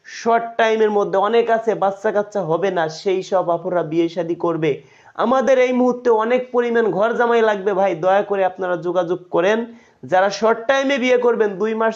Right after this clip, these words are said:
ছয় মাস পরে বিয়ে করবেন, সেরকম লোক আমাকে দরকার নেই। দর্শক বন্ধুরা, ভালো থাকবেন, দেখা হবে নেক্সট ভিডিওতে। ভিডিওটি ভালো লাগলে সর্বোচ্চ শেয়ার করবেন। তার আগে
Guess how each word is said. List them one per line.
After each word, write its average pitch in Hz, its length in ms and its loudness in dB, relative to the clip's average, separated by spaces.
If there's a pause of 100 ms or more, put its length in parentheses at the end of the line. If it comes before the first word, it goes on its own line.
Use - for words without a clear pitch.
ছয় 247 140 2
মাস 254 200 0
পরে 240 200 2
বিয়ে 214 200 0
করবেন, 190 340 -2
সেরকম 190 420 -2
লোক 180 240 -2
আমাকে 165 240 -2
দরকার 156 380 -2
নেই। 120 240 -4 (320)
দর্শক 233 280 2
বন্ধুরা, 226 500 0
ভালো 190 260 2
থাকবেন, 196 520 0
দেখা 190 300 0
হবে 202 160 0
নেক্সট 196 340 0
ভিডিওতে। 202 420 0
ভিডিওটি 190 460 0
ভালো 175 280 2
লাগলে 254 340 2
সর্বোচ্চ 208 500 -4
শেয়ার 233 380 0
করবেন। 202 400 0
তার 247 260 0
আগে 233 420 2